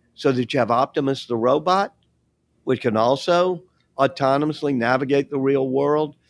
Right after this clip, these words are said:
that could change the nature of work in ways we haven't yet fathomed. We always think technology is going to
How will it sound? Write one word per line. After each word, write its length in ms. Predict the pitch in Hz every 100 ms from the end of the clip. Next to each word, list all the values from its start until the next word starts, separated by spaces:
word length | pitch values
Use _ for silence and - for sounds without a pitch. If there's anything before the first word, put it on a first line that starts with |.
| _ _ _ -
that 160 | 196
could 180 | 240 196
change 380 | - 180 180 147
the 100 | 147
nature 420 | 139 147 147 143
of 140 | 131
work 440 | 110 113 131 139 -
in 260 | 117 117
ways 920 | 120 151 165 165 160 151 147 139 131 - _ _ _ _ _ -
we 260 | 139 135
haven't 480 | 127 147 175 170 160
yet 280 | 139 139 135
fathomed. 760 | - 135 127 117 90 - - - - _ _ _ _
We 120 | 147
always 260 | 165 220 -
think 220 | 190 170
technology 840 | 170 156 147 147 151 139 117 117
is 280 | 117 127 110
going 340 | 123 127 123 120
to 320 | 120 117